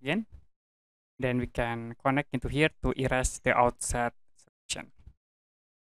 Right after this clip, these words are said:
Okay, that's it for basic Photoshop tutorials, how to use lasso tools.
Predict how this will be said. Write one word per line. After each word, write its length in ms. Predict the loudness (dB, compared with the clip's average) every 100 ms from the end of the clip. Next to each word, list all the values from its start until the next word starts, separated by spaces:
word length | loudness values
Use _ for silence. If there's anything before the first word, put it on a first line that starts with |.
| _ _ _ _ _ 6
Okay, 120 | 10
that's 220 | 12 12
it 140 | 8 8
for 520 | 12 12 12 12 12
basic 960 | 4 6 10 10 8 2 6 10 10 6 -2 8
Photoshop 480 | 12 12 12 12 10 6
tutorials, 800 | 10 12 12 12 12 10 6 8
how 140 | 8 8
to 220 | 8 10
use 360 | 10 8 6 6
lasso 460 | 8 8 10 8 8 8
tools. 360 | 8 8 0